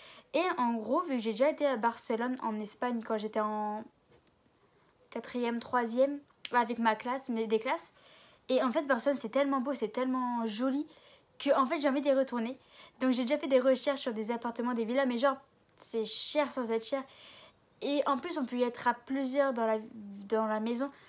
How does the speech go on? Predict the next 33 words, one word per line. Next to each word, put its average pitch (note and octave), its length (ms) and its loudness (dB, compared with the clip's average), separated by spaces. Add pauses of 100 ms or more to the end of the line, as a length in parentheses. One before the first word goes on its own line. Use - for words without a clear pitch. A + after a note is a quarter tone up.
(140)
Donc, A#3 220 0
c'est C4 160 -4
super D#4 320 2
bien, E4+ 120 0
tu B3 100 -6
peux A#3+ 120 -2
inviter A#3 360 0
des A#3 180 -4
potes, C#4+ 240 0
enfin, - 180 -8 (580)
des G#3+ 140 -4
potes. - 160 -14 (1400)
Je A#3 60 -10
n'ai G#3+ 100 -6
pas A3 120 -4
forcément. A3+ 400 -4 (560)
Tu - 80 -20
peux C4 60 6
inviter C4+ 280 6
des C4 160 4
gens C#4+ 200 4
avec B3+ 240 0
toi, C4 280 0 (420)
passer C4 340 4
une A#3 160 2
bonne D4+ 240 6
semaine, C#4 540 0 (520)
loin C4+ 280 4
de C#4+ 200 2
toutes C4+ 260 -4
les C4+ 140 2
pros, - 340 -6
enfin, G3+ 320 -6